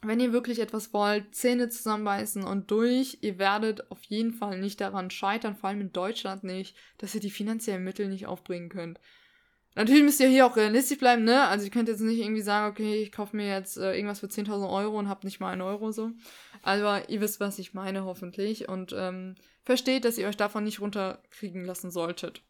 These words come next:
Zu der Zeitfrage kann ich euch auch eine kleine Geschichte mitgeben. Heute wird's sehr erzählerisch.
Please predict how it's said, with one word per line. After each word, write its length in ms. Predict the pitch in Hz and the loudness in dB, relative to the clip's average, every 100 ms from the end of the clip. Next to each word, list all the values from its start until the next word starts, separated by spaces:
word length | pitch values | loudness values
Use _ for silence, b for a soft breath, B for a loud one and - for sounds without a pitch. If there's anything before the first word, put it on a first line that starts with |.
| B B B B B B B | B B B B B B B
Zu 140 | - 254 | 0 6
der 240 | 277 269 | 8 6
Zeitfrage 800 | 269 254 240 302 - 262 262 262 254 | 4 4 6 4 0 4 6 6 0
kann 220 | 254 254 | 2 2
ich 100 | 226 | 2
euch 140 | 220 | 2
auch 220 | - 247 | 4 4
eine 340 | 240 240 226 220 | 4 0 0 2
kleine 260 | 226 226 | 0 0
Geschichte 340 | 214 214 240 254 | -2 -6 -6 -2
mitgeben. 380 | 240 233 233 220 | -2 0 0 0
Heute 180 | 214 208 | 0 -2
wird's 160 | 208 | 0
sehr 100 | 208 | 0
erzählerisch. 800 | 202 202 226 247 247 247 240 - | 0 0 -2 0 2 0 -2 -8